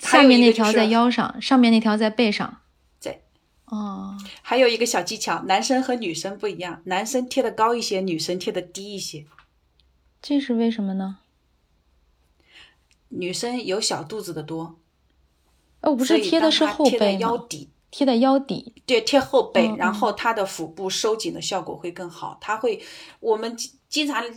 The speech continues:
Speaker 1: 教练会说，“收核心，收核心。”那你都抓不到核心，你怎么收啊？所以贴布贴在你的，一，那个底，腰，腰底部，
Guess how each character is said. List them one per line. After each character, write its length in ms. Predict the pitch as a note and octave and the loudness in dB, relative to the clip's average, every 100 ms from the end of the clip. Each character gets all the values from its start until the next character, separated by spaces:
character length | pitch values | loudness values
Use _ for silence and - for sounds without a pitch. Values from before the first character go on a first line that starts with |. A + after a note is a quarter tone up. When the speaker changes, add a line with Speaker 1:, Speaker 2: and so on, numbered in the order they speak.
| - | 0
Speaker 1:
教 160 | C4+ | 0
练 180 | A#3+ A3 | 2 -2
会 100 | G#3 | -4
说 220 | G#3+ A3+ | -6 -6
，“收 180 | A3 D#4+ | 0 2
核 140 | C#4+ C4+ | 2 2
心， 240 | D4 D4+ | 2 2
收 180 | D4+ D#4 | 2 2
核 140 | B3+ | 2
心。” 300 | C4 C#4 C#4 _ _ _ _ E4+ | 2 0 -2 _ _ _ _ 0
那 60 | |
你 140 | E4 G3 | 2 2
都 120 | C4+ | -2
抓 220 | C4+ D#4+ | 2 2
不 80 | D#4+ | 4
到 100 | C#4+ | 2
核 160 | C4 | 2
心， 240 | G3+ A3+ G#3+ | -4 -4 -4
你 120 | F#3+ | -4
怎 120 | F3+ | -4
么 120 | E3 | -6
收 240 | D#3+ G#3 B3+ | -4 0 4
啊？ 340 | A#3+ E3 E3 _ _ _ _ _ _ _ _ _ _ _ _ _ - | 4 2 -8 _ _ _ _ _ _ _ _ _ _ _ _ _ -10
所 160 | - | -4
以 60 | C4 | -4
贴 280 | - - E4+ | -2 2 2
布 220 | E4 G3+ | 0 -6
贴 260 | - C4+ | -4 -2
在 160 | C4 C#4 | 2 0
你 100 | F3+ | -2
的， 440 | E3 F3 F#3 - _ _ _ _ _ _ | -4 -4 -6 -8 _ _ _ _ _ _
一， 140 | E3 G#3+ | -12 -6
那 120 | A3 | -4
个 200 | F3+ F3 | -4 -6
底， 240 | F3 E3 | -8 -8
腰， 240 | G3+ A3 - | 0 0 4
腰 180 | C4 | 4
底 160 | C4+ E3+ | 4 -2
部， 320 | E3 G3 E3 | -10 -10 -10